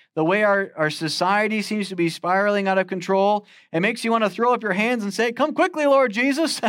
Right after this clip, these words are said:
<laughs> I'm ready. Take me out of here." But within the pages of the book of Acts is the truth that opposition often brings opportunity for the gospel.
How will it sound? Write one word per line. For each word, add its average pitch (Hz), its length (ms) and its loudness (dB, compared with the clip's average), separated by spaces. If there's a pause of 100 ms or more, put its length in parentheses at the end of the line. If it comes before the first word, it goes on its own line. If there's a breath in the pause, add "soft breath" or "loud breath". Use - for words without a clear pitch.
<laughs> - 160 -18
I'm 320 180 0
ready. 349 480 2 (600)
Take 311 160 2
me 381 120 -4
out 392 240 4
of 226 60 2
here." 156 440 0 (2000)
But 165 120 -2
within 180 320 0
the 202 100 0
pages 185 460 -2
of 170 80 -6
the 151 80 -2
book 170 180 -4
of 147 140 -4
Acts 147 320 0
is 131 220 -8
the 139 100 -12
truth 131 760 -6 (880)
that 143 260 -2
opposition 160 1000 -2 (160)
often 160 560 -2
brings 120 460 -8 (100)
opportunity 123 960 -10 (680)
for 123 140 -6
the 113 80 -2
gospel. - 560 -6